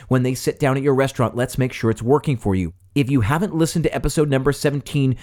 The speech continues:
uh, put that on your to-do list. Go back and review that episode. It's called Menu Magic. Uh, the next one,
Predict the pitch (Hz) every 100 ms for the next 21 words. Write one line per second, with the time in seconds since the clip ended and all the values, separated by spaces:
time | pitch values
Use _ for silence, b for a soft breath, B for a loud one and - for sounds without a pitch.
0 | B 110 120 98 180 180 170 170 160 180
1 | 165 117 90 - 117 156 147 123 127 139
2 | 120 117 101 107 123 120 - 123 113 -
3 | 87 - B - - 117 101 104 113 120
4 | 110 104 90 87 - - b b b -
5 | 123 151 214 - 127